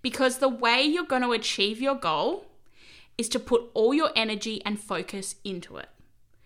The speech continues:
Clear the path of all the debris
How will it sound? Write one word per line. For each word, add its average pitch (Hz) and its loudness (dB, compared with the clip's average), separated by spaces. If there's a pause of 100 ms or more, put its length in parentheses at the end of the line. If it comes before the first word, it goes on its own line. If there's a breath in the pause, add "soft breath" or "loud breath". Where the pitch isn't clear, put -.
(220 soft breath)
Clear 359 6
the 339 2
path 247 6
of 196 -6
all 262 4
the 254 0
debris 196 2